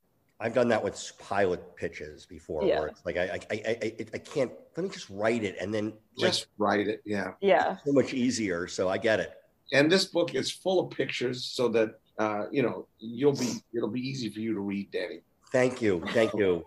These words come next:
Speaker 1: And, and no big words, I hope, right?
Speaker 3: Nah, but there really aren't, yeah. I
Speaker 1: Yeah.
Speaker 3: mean, pretty much,
Speaker 2: <laughs>
Speaker 3: it's a lot. We have so, I kept everything from the whole ten
Speaker 1: Really?
Speaker 3: years.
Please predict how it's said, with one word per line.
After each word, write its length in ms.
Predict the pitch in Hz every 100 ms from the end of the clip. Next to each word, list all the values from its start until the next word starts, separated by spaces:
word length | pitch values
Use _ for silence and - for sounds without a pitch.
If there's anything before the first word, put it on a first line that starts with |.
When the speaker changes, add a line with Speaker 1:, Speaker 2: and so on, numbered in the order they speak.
| - _ -
Speaker 1:
And, 200 | 131 135
and 240 | 151 175
no 160 | 180 202
big 200 | 180 110
words, 340 | 110 113 104
I 120 | 101 90
hope, 220 | 85 92
right? 220 | 92 110 - _ _ _ -
Speaker 3:
Nah, 320 | 147 156 156 135 - _ _ _ _ -
but 280 | 120 180
there 140 | 170 180
really 280 | 196 202 160
aren't, 360 | 151 110 -
yeah. 260 | 135 113 95 - - - -
I 60 | 117
Speaker 1:
Yeah. 60 |
Speaker 3:
mean, 160 | 160 165 -
pretty 200 | - 226
much, 260 | 269 523 -
Speaker 2:
<laughs> 420 | 330 - - -
Speaker 3:
it's 140 | 165 165
a 60 |
lot. 360 | 160 156 180 -
We 140 | 156 165
have 160 | 147
so, 320 | - 180 180 -
I 220 | 151 202
kept 580 | 208 - 175 143 - - -
everything 640 | 143 143 127 - - - -
from 160 | - 107
the 80 | 98
whole 500 | - 165 147 143 139 _ _ _ _ 92
ten 220 | 147 139
Speaker 1:
Really? 120 | 139 131
Speaker 3:
years. 380 | 110 95 -